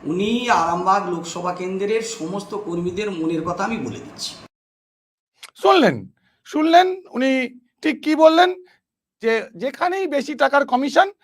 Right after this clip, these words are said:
Speaker 2: সেখানকেই উনি এমপি ল্যান্ডের টাকা দিয়েছেন। সোজা কথা, দশ বছর ধরে এমপি ল্যান্ডের টাকা দিয়েছেন আর টাকা লুটে নিয়ে গেছেন। পাশাপাশি চিন্ময় সামন্ত সহ এমপি যারা পাশাপাশি থাকতেন তাদের নামও এ-, এনেছিলেন।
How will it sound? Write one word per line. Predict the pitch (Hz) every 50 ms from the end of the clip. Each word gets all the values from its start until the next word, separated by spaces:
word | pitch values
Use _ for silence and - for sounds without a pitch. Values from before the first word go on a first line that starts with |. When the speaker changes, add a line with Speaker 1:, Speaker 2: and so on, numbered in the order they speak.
| _ _ _
Speaker 2:
সেখানকেই | _ - - 302 - - 349 349 339 359 359 381 381 359
উনি | 349 285 294 294
এমপি | 262 240 226 214 247
ল্যান্ডের | 240 247 247 254 277 -
টাকা | 240 208 - 175 165
দিয়েছেন। | 147 147 135 139 127 101 - _ _ _ _ _ _ _ _
সোজা | - 240 262 339 339 339
কথা, | 359 - 370 370
দশ | 302 294 277 269 262
বছর | 254 277 285 277 330 339
ধরে | 269 233 262 285 311 370 - -
এমপি | 262 226 208 277 294
ল্যান্ডের | 285 294 294 294 269 311 311 -
টাকা | - 226 220 - 269
দিয়েছেন | 233 214 254 285 311 - - 370 392
আর | 359 -
টাকা | - 220 226 - 262
লুটে | 269 294 320 349 311
নিয়ে | 226 208 180 160 127
গেছেন। | 123 113 - - 104 95 - _ _ _ _ _ _ _ _
পাশাপাশি | - 214 226 - 294 302 302 262 330 370 392 370 _ _ _ _ _
চিন্ময় | 233 240 247 254 269 277 233
সামন্ত | 214 226 240 254 247 214
সহ | 277 254 - 269 302
এমপি | 339 311 269 233 190 240 208
যারা | 214 220 220 220 220 220 220 _ _ _ -
পাশাপাশি | 185 - 185 202 208 190 202
থাকতেন | 208 - 208 208 - _ 349 349 294
তাদের | 240 220 208 202
নামও | 196 190 185 185 190
এ-, | 208 226 220 -
এনেছিলেন। | 247 262 262 - - 131 110 98